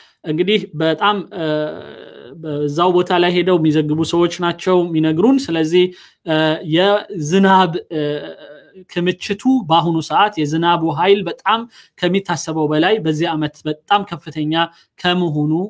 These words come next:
የተነሳ ነው ነው የሚለው። እና አንዳንዶች በሱዳኑም ይሁን በኢትዮጵያም በመሳሰሉት የደረሰው የውሃ፣ እ፣ ችግር ከአባይ ግድብ ጋር ለማያያዝ የሚሞክሩ፣ እ፣ አሉባልተኞች እነሱን ጆሮ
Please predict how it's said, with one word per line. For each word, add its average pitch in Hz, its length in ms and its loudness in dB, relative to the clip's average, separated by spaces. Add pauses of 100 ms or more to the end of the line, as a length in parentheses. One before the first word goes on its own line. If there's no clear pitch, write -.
የተነሳ 143 460 -4 (160)
ነው 135 220 -4
ነው 156 100 2
የሚለው። 127 280 -10 (100)
እና 165 120 -6 (360)
አንዳንዶች 160 680 0 (440)
በሱዳኑም 190 540 0
ይሁን 190 340 -2
በኢትዮጵያም 175 720 -4
በመሳሰሉት 175 640 -4
የደረሰው 165 600 -4
የውሃ፣ 151 380 2 (520)
እ፣ 147 180 -2
ችግር 165 460 0
ከአባይ 175 600 -2
ግድብ 151 320 -4
ጋር 151 200 -2
ለማያያዝ 151 520 -2
የሚሞክሩ፣ 147 540 -6 (300)
እ፣ 151 120 -12 (400)
አሉባልተኞች 160 720 -2 (380)
እነሱን 156 420 -4 (160)
ጆሮ 147 220 0